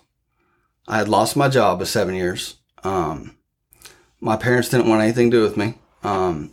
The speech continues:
if I stepped foot on their property, they were probably gonna call the cops. And, uh, I was living in a trailer with no heat,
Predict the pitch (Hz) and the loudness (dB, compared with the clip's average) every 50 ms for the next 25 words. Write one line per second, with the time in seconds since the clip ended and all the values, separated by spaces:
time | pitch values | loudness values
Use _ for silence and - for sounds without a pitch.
0 | - - - 101 101 92 - 110 107 107 - - 120 107 - 117 113 110 110 107 | -16 -10 -4 -4 -2 -2 0 0 -2 0 0 -2 -2 0 2 2 2 2 2 0
1 | 107 - 117 107 101 90 104 107 107 107 101 95 - - 113 110 110 107 98 85 | 0 2 0 0 2 2 0 2 2 2 0 0 -2 -2 0 0 0 0 -2 -2
2 | - 98 92 - - - 95 90 78 - - - - - - _ _ - - - | -2 -4 -4 -4 -4 -4 -4 -4 -4 -6 -8 -12 -12 -12 -14 _ _ -20 -20 -20
3 | - - - _ _ _ _ - 113 113 117 113 107 110 110 110 107 107 104 101 | -20 -20 -20 _ _ _ _ -2 0 2 4 4 4 2 2 2 2 0 -2 -4
4 | - - _ _ _ _ _ _ _ _ _ _ _ _ _ _ _ - 95 95 | -8 -14 _ _ _ _ _ _ _ _ _ _ _ _ _ _ _ -6 -4 -4
5 | 92 - - 110 117 110 104 101 113 117 117 123 120 110 98 85 - - - 117 | -2 -2 0 0 0 0 0 2 2 2 4 4 4 2 0 -2 -4 -4 0 0
6 | 117 110 101 95 92 123 127 - _ _ _ - - - 104 98 - - 113 113 | 2 2 2 0 -2 -4 -8 -12 _ _ _ -6 -2 0 0 0 0 0 0 2
7 | 117 117 113 123 127 139 143 - - _ | 2 2 0 -2 -2 -2 -4 -6 -8 _